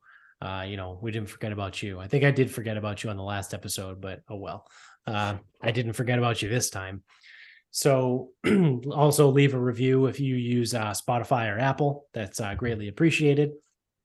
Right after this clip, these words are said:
Um, you can get us everywhere I just said. Not gonna say it again. Um, thank you to my bookie dot com. Use the promo code sarcasm pod to double your first deposit up to a thousand bucks.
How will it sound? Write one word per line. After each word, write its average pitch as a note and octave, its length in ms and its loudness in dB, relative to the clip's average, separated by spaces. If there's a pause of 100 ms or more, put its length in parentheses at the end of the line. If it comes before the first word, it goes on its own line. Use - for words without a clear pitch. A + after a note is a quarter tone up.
(480)
Um, A#2 920 -2
you A#2 160 -4
can A2+ 680 -4 (600)
get D3 160 6
us C#3+ 160 6
everywhere C#3 400 6
I C3+ 80 4
just C3 260 -2
said. D3+ 260 2 (200)
Not C3 280 4
gonna C#3 140 2
say C#3 220 0
it A#2+ 60 -2
again. C#3 380 -2 (680)
Um, A#2 840 -2 (720)
thank C#3 140 6
you C#3 40 6
to C3 60 2
my C3+ 140 6
bookie C3 220 2
dot B2+ 160 2
com. D3 340 0
Use C3+ 160 0
the A#2+ 60 -4
promo C3 260 2
code B2+ 220 0
sarcasm B2+ 500 0
pod C3 460 0 (120)
to A#2+ 320 2
double C3+ 220 4
your B2 120 2
first B2+ 260 -2
deposit C#3+ 340 2
up A#2+ 120 -2
to B2+ 80 -4
a A2 40 -4
thousand A2+ 340 -2
bucks. C#3+ 440 -2